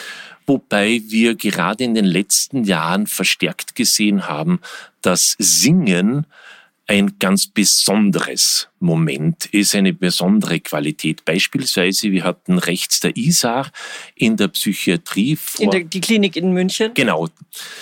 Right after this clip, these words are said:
Speaker 1: äh, an der Universitätsklinik von der T U, von der Technischen Universität, ein dreijähriges Projekt mit, äh, Gesang in der Psychiatrie. Patientinnen und Patienten bekamen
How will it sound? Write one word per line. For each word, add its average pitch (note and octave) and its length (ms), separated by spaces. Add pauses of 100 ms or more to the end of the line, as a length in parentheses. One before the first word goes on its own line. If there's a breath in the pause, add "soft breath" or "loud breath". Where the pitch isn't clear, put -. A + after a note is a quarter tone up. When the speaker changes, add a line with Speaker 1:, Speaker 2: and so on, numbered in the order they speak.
(300 loud breath)
Speaker 1:
äh, G2 60
an F2+ 500
der E2+ 280
Universitätsklinik F#2+ 1000
von F2 240
der D#2+ 280 (180)
T - 220
U, A2+ 200
von B2 200
der F#2+ 100
Technischen - 500
Universität, F2 800
ein F#2+ 140
dreijähriges F#2 720
Projekt - 680 (520 loud breath)
mit, G#2 600
äh, G#2 240 (420)
Gesang G#2 760
in A#2 160
der A2 120
Psychiatrie. - 760 (480 loud breath)
Patientinnen E3 800
und D3 180
Patienten G#2 760
bekamen A2+ 760